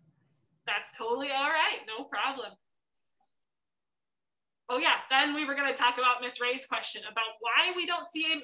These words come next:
as many amphibians in some places. Remember earlier and a lot during this program,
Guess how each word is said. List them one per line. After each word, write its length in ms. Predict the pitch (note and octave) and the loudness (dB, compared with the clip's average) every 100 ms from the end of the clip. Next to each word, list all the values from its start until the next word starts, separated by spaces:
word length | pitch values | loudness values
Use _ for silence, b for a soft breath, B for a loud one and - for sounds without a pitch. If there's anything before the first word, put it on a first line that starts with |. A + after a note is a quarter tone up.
| C4+ | -4
as 120 | B3 | -4
many 240 | C4 C#4 | -4 -2
amphibians 520 | B3 - C#4 A#3+ A3 A3 | -2 -4 -2 -2 -4 -12
in 120 | - | -8
some 220 | A3 - | -8 -8
places. 500 | - F#3+ - - - b b b b b - | -14 -16 -16 -18 -20 b b b b b -2
Remember 180 | F#4 A#4+ D#4+ | 2 4 2
earlier 540 | E4 E4 D#4+ D#4 D#4 - B3+ | 0 2 4 4 4 2 2
and 100 | B3+ | 2
a 40 | |
lot 340 | A#3+ D#4 C#4 - | 4 4 4 2
during 200 | B3+ B3 | -2 -2
this 160 | A#3 - | -8 -2
program, 340 | B3+ A#3 | -2 0